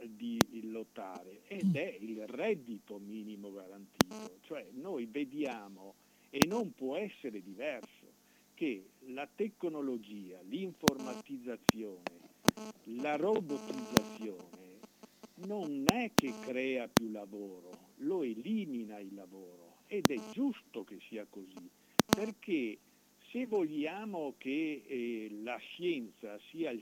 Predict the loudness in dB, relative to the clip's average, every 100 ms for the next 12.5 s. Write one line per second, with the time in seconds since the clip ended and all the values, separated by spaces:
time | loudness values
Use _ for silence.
0 | -4 -6 -4 -2 -4 -2 -4 -2 -4 -4
1 | -4 -4 -4 -6 -8 -12 -8 -8 -6 -6
2 | -4 -4 -4 -6 -6 -8 -8 -10 -10 -16
3 | -20 -20 -20 -20 -20 -20 -20 -20 -8 2
4 | 2 0 -6 -2 -2 -2 -2 -2 -2 -2
5 | -2 -2 -4 -4 -4 -4 -4 0 4 4
6 | 2 -8 -12 -16 -8 -4 -2 -2 -2 -4
7 | -2 -2 4 8 8 6 -2 -4 -6 -8
8 | -10 0 2 2 0 -2 -2 -2 0 0
9 | 0 0 -4 -4 -4 -6 -6 -6 -8 -10
10 | -12 -16 -18 -20 -20 -18 -12 0 4 6
11 | 6 2 0 -2 -4 -6 -2 0 0 -2
12 | -4 0 2 0 -2